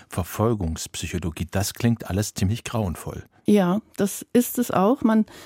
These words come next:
Speaker 2: liest es nicht auf den ersten Blick in den Akten. Wir haben ja in dem Buch auch ganz viele Akten aufgeführt, Signaturen aufgeführt, die wir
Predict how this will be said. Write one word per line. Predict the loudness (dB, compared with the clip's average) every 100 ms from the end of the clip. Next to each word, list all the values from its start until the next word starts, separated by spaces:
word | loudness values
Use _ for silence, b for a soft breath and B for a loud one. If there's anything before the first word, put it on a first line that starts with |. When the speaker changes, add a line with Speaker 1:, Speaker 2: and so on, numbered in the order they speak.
| B
Speaker 2:
liest | 4 4 4 2
es | 4
nicht | 6 6 2 -10 -4
auf | -4 0
den | 2
ersten | 2 0 2 2
Blick | 2 0
in | 2 2
den | 4
Akten. | 2 0 0 0 4
Wir | 4
haben | 4
ja | 2
in | 2 2
dem | 4 4
Buch | 2 0
auch | 0 0 2
ganz | 4 4 2
viele | 0 4 4 4 2 0
Akten | -2 -4 0 2
aufgeführt, | 4 4 2 -2 -2 2 4 2 -2
Signaturen | -2 0 0 2 2 2 4
aufgeführt, | 2 0 -6 0 2 2 2
die | 2
wir | 4 2